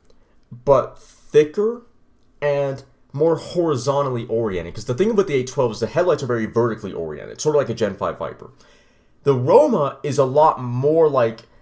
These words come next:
your Gen, your Gen one through four Vipers, where it's more, it's more horizontal than it is vertical.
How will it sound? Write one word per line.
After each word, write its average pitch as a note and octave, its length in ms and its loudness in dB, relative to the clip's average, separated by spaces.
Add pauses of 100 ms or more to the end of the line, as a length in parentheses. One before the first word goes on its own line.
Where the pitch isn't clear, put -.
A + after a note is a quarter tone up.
(160)
your A#2+ 100 -6
Gen, C3 480 0
your B2+ 120 -8
Gen G#2+ 320 -2
one E3 460 0
through C3 180 -10
four D#3+ 340 0
Vipers, G#2+ 320 -2
where G#2+ 140 0
it's G2+ 140 -10
more, A#2+ 280 -4 (340)
it's B2 160 -6
more D3 140 2
horizontal A#2 580 -2
than G2+ 140 -4
it F#2 100 -8
is E2+ 140 -10
vertical. D#3+ 560 0